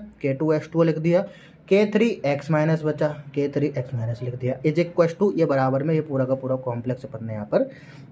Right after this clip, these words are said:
ऐसे कैसे लिख दिया, ठीक है। अब ये वाला, ये पूरा का पूरा section अपना एक है, तो इसकी अगर अपन को net rate निकालनी है तो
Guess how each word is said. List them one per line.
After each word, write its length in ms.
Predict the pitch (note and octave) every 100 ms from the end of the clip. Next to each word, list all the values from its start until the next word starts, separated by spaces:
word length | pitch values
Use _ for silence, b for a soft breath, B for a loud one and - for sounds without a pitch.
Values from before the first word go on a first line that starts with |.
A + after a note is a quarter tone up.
| B2
ऐसे 200 | B2 B2
कैसे 280 | A2+ -
लिख 120 | A2 G#2
दिया, 220 | G#2 F#2+
ठीक 240 | - F3+
है। 100 | A3+ A#3 B B B
अब 180 | D#3 F3+ D#3+
ये 220 | C3+ E3+
वाला, 380 | F#3 F#3 G#3+ A#3 - B B -
ये 160 | D3+ F3+
पूरा 260 | F3 F3
का 100 | F#3+
पूरा 260 | G3 F#3+ F#3+
section 400 | F#3+ E3+ E3 F#3+
अपना 340 | F#3 F#3 F#3+ F#3+
एक 200 | E3 F3+
है, 160 | D#3+ F3 - -
तो 140 | F3+ -
इसकी 400 | D#3+ - A3 A#3
अगर 200 | G#3 G#3
अपन 220 | G3+ G3+
को 160 | G#3 G3+
net 340 | F3+ D3+ E3
rate 220 | F3+ F#3 F#3
निकालनी 480 | D#3+ C#3+ D#3 F#3
है 200 | F3 F#3 A3 B B -
तो 160 | G#3